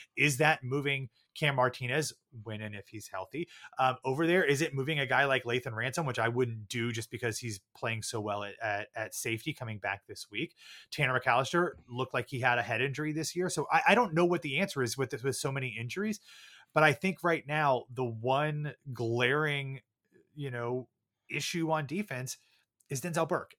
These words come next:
And, and I don't know that they have a great opportunity to fill somebody else in there, but if I were Tim Walton and Jim Knowles, like, I would run out J K Johnson and Jair Brown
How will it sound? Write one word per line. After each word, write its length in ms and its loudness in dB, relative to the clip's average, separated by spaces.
And, 340 -2
and 180 0
I 120 8
don't 220 2
know 220 2
that 140 -2
they 80 2
have 280 2
a 40 0
great 280 -2
opportunity 600 -2
to 80 -6
fill 240 -2
somebody 380 -2
else 200 0
in 160 -6
there, 200 -2
but 240 0
if 100 -4
I 440 2
were 100 2
Tim 260 -2
Walton 480 2
and 160 -6
Jim 240 -4
Knowles, 380 -4
like, 240 -4
I 160 -2
would 160 -4
run 180 0
out 140 0
J 140 -4
K 160 -6
Johnson 320 -6
and 100 -8
Jair 260 -2
Brown 220 -4